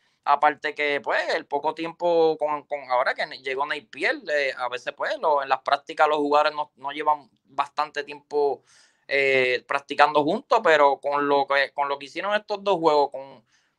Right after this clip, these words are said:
con el tiempo de práctica que tuvieron, eh, para mí lo hicieron bastante bien. Creo, ¿cuánto fue que el juego que se acabó con México? Ochenta a setenta, ¿verdad? Ganamos. Ayer por diez y, y a Bahamas le ganamos,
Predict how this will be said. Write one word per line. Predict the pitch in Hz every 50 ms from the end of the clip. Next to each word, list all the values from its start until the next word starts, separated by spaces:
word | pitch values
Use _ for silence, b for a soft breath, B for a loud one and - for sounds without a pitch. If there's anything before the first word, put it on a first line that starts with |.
| _ -
con | - 139 143 139 139
el | 139 139 127 110 _
tiempo | - 151 170 180 - - 202 202
de | 196 202 202
práctica | 196 196 202 - - 202 202 190
que | 190 185
tuvieron, | 185 180 170 165 175 175 175 165 151 139 135 120 110 107 _ _ _ _ _ _ _ _ _ _
eh, | - - 135 135 135 131 131 127 127 123 123 120 117 107 - _ _ _ _ _ _ _ _ _ _ _ _ - _
para | - 123 123 120 117
mí | 120 151
lo | 202 262
hicieron | 247 - 151 139 147 151 156
bastante | 165 165 - - 175 175 175 - 180 170
bien. | 180 220 247
Creo, | 226 202 185 202 202
¿cuánto | - 196 196 - 220
fue | 214 226
que | 214 220
el | 220
juego | 214 214 208
que | 208 202
se | 208 208
acabó | 202 190 190 208 202 - _ _ -
con | 202 196 185 185
México? | 196 214 220 220 - 202
Ochenta | 165 - - 170 185 202 - 214
a | 202
setenta, | - 208 196 - 160 151 135 117 135 131
¿verdad? | 143 185 220
Ganamos. | 196 165 180 214 202 170 143 123 117 -
Ayer | 127 139 139 165 170 _
por | - 202 196 190 190
diez | 202 233 247 254 247 240
y, | - 165 175 170 160 156 151 - _
y | 135 151
a | 156 151
Bahamas | 147 147 147 160 185 196 202 202
le | 202 196
ganamos, | 196 190 202 214 220 226 226 226 226 240